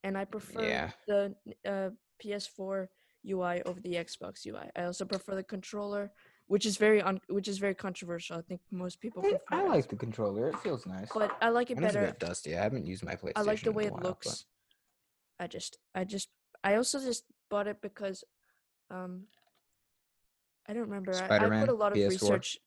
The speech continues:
Speaker 1: I put a lot of research into it. No, none of the games I have are really exclusive. Just, like,
Speaker 2: I
Speaker 1: I
Speaker 2: bought it
Speaker 1: played
Speaker 2: just to play Uncharted. I was really, really, like,
Speaker 1: Whoa.
Speaker 2: super,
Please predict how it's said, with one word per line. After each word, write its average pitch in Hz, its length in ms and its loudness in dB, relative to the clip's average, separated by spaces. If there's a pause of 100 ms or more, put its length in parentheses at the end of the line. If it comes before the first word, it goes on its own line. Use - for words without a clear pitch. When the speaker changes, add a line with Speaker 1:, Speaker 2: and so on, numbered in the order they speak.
Speaker 1:
I - 80 -2
put - 160 -6
a 202 40 -4
lot 185 180 0
of 180 120 -8
research - 600 -10
into - 220 -10
it. - 140 -12 (240)
No, 214 220 2
none 220 180 4
of 240 60 4
the 254 80 0
games 214 300 -2
I 196 80 2
have 190 200 -2
are 190 100 -2
really 185 200 -2
exclusive. 175 720 -8 (880)
Just, - 240 -8
like, 76 140 -10
Speaker 2:
I 120 180 10
Speaker 1:
I 139 40 10
Speaker 2:
bought 123 340 10
it 120 80 8
Speaker 1:
played 101 100 -4
Speaker 2:
just 117 340 6
to 123 80 8
play 113 420 8
Uncharted. 98 760 4 (2500)
I 107 140 6
was 107 200 6
really, 104 460 6
really, 98 460 8
like, 92 380 2
Speaker 1:
Whoa. 92 80 -2
Speaker 2:
super, 110 800 6